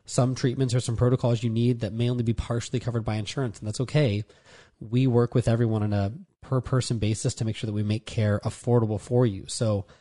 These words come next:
if you come into our office and we see that you're having issues or problems going on,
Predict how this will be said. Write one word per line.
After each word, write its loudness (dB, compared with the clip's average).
if -8
you -2
come 2
into -2
our 0
office -2
and -4
we 0
see 0
that 0
you're 2
having 2
issues 2
or -2
problems 0
going 0
on, 2